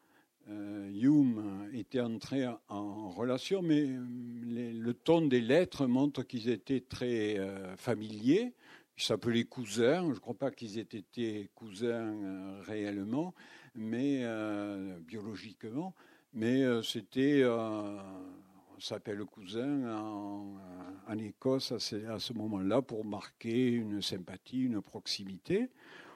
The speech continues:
Voilà, c'était peut-être donc le, le, Hume avait fourni un guide local à, euh, à Smith, et donc il est, euh, venu là. Bon,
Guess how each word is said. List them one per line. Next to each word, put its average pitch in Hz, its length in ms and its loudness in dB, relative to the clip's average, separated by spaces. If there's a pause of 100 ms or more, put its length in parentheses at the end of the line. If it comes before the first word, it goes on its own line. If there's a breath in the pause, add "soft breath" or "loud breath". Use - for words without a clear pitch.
(100)
Voilà, 117 220 6
c'était 151 300 6
peut-être 160 520 6
donc 170 360 4
le, 135 520 12 (400 soft breath)
le, 110 1300 2 (500)
Hume 180 360 4
avait 123 260 2
fourni 135 800 2
un 120 100 2
guide 127 640 -6 (240)
local 131 800 -2 (160)
à, 156 400 0
euh, 117 680 -4 (600 loud breath)
à 113 140 2
Smith, - 580 -6
et 98 80 -4
donc 139 440 4
il 117 200 -2
est, 127 300 4
euh, 113 100 2
venu 104 320 -2
là. 82 180 -12 (360)
Bon, 110 120 0